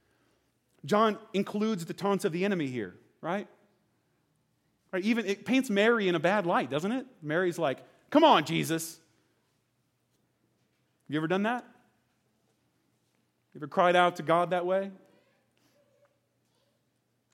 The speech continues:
Join the club. And we can rightly lament because we know that Jesus himself even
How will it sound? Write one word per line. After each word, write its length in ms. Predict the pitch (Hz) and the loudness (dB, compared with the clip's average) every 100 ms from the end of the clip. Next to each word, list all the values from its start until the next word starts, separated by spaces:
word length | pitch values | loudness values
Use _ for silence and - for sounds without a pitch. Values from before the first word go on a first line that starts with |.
| _ _ _ | _ _ _
Join 180 | - 123 | -8 -6
the 80 | 117 | -6
club. 300 | 123 113 104 _ _ _ _ _ _ _ _ _ _ _ _ _ _ _ _ - | -10 -14 -14 _ _ _ _ _ _ _ _ _ _ _ _ _ _ _ _ -6
And 140 | 175 185 | -4 -2
we 80 | |
can 260 | 226 226 185 | -2 -2 0
rightly 300 | 190 220 220 | 2 2 0
lament 800 | 190 175 190 226 208 - - - _ _ - | -4 0 2 2 0 -2 -14 -16 _ _ -12
because 200 | 170 165 | -6 -4
we 160 | 175 214 | 0 4
know 200 | 208 214 | 4 4
that 180 | 175 | 2
Jesus 600 | 147 208 247 262 196 175 | -2 2 6 6 4 0
himself 540 | 196 202 - 233 208 - | 0 0 4 6 6 2
even 400 | 190 196 170 151 | -4 0 0 -2